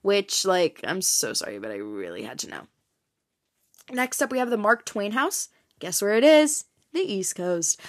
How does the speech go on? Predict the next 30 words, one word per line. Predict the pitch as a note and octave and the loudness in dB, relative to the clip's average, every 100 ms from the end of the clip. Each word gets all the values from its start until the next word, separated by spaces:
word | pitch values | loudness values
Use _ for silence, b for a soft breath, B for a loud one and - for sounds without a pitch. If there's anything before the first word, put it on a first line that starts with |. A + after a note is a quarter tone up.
| B B - | B B -6
in | G#3 G3 | -6 -4
Hartford, | G3 G3 G#3+ G3+ | -4 -4 -4 -6
Connecticut. | F#3+ F3+ E3+ F3 E3+ - _ | -6 -6 -6 -6 -8 -12 _
Mark | A3 B3+ | 0 0
Twain | - C#4 C4+ | 0 -2 0
lived | A3 A3 - | 2 2 0
in | G3 G3 F#3 - - | -4 -4 -6 -12 -10
this | F3 E3+ | -4 -4
house | - D3+ A#3+ - - B B | -4 -4 -2 -2 -4 B B
from | - A3 G3+ G3 | 0 6 6 4
eighteen | - B3+ D4+ | -2 -4 -4
seventy-four | C#4+ C#4 C#4 A3+ A3 | -4 -4 -2 -2 -2
to | - | -4
eighteen | G#3 - G3+ | -8 -6 -6
ninety-one, | F#3 F#3 F#3 C#4 E4 E4+ E4 A#3 | -6 -8 -2 2 4 4 2 0
where | G#3+ | -2
he | A3 A#3+ | -2 0
wrote | F#3 F3+ - - | 2 0 -4 -4
both | F#3+ F3 F#3 - | 0 0 0 -10
The | G3 F#3+ | -2 -2
Adventures | F3+ F#3 G3 G#3 | -2 -4 -2 -4
of | F#3+ | -4
Huckleberry | - F3 F#3 F3 F3+ | -10 -10 -6 -4 -6
Finn | - D4 D#4 D4+ B B _ | -2 0 0 -2 B B _
and | G#4 F#4 E4+ D#4+ - | 0 4 4 0 -6
The | B3+ A#3+ | 0 2
Adventures | F#3+ F#3 F#3 F#3 | 2 -4 -6 -8
of | F3 | -12
Tom | - E3+ | -12 -10
Sawyer. | - F#3+ G3 G3 F3 | -6 0 2 2 0